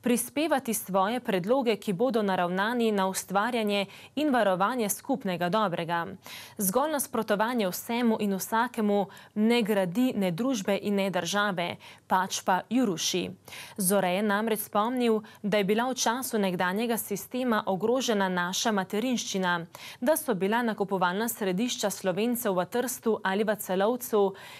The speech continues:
in da so na primer poznejšega nadškofa Franca Perka zaprli za tri leta zgolj zaradi šale. Kljub pozitivni oceni doseženega,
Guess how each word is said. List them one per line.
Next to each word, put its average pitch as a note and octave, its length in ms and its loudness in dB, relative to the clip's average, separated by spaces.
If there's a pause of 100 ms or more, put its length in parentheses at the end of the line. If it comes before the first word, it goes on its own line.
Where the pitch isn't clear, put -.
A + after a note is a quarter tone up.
(120)
in D#4 180 2
da A#3 100 4
so A3+ 180 -4
na G3 120 0
primer A#3+ 400 0
poznejšega G3+ 680 0
nadškofa F#3 680 0
Franca F3+ 460 -2
Perka G#3+ 560 0 (340)
zaprli A3 680 2
za F#3+ 160 2
tri A#3 260 0
leta G3+ 320 0
zgolj F#3 420 0
zaradi F3 360 -2
šale. E3+ 520 0 (560)
Kljub F4 220 4 (120)
pozitivni G#3 600 2
oceni A3+ 400 0
doseženega, F#3 960 0